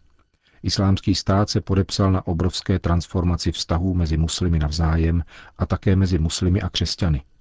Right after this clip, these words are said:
Je nutné si dávat velký pozor při analýzách,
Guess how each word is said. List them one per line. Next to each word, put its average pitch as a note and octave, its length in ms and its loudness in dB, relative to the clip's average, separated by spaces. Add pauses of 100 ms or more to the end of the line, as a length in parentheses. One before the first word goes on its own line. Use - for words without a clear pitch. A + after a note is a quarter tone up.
(460)
Je F#2+ 120 4
nutné G2+ 380 4
si G2+ 140 0
dávat F#2 300 2
velký F2+ 340 0
pozor E2 360 0
při - 200 -4
analýzách, D#2 720 0